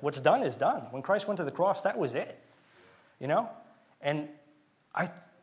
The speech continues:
we just need to be reminded of that sometimes because God's love is so overwhelming. It's so hard for us to even ponder how great it is that we just need to really just thank him and praise him for being so good to us.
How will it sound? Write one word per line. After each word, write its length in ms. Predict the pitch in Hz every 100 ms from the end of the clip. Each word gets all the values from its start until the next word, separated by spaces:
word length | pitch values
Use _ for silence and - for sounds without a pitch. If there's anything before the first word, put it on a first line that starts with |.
| -
we 160 | 143
just 200 | 180 226
need 140 | 202 190
to 80 | 143
be 100 | 151
reminded 460 | 123 135 160 147
of 60 | 131
that 180 | 127 123
sometimes 420 | 135 135 131 117
because 500 | 127 - 127 120 - - -
God's 260 | 147 151
love 220 | 143 151
is 80 | 123
so 280 | - 143 147
overwhelming. 760 | 147 143 135 113 113 123 165 202 - - - _ _
It's 120 | -
so 100 | 170
hard 300 | 165 156 160
for 120 | 165
us 100 | 151
to 100 | -
even 240 | 156 143 135
ponder 380 | - 143 156 131
how 140 | 139
great 300 | 107 123 135
it 100 | 156
is 340 | 190 208 - - _ _ _ _
that 120 | 135
we 80 | 131
just 220 | 139 160
need 140 | 165 147
to 200 | 127 120 - - _ _ _ _ _ _ -
really 180 | 190 156
just 220 | 120 -
thank 240 | 131 147
him 140 | 117 101 - _ _ _ -
and 120 | 123
praise 320 | 143 143 147
him 120 | 127
for 120 | 113 127
being 220 | 127 123
so 160 | 123
good 240 | 120 120 120
to 160 | 123
us. 300 | 104 107 -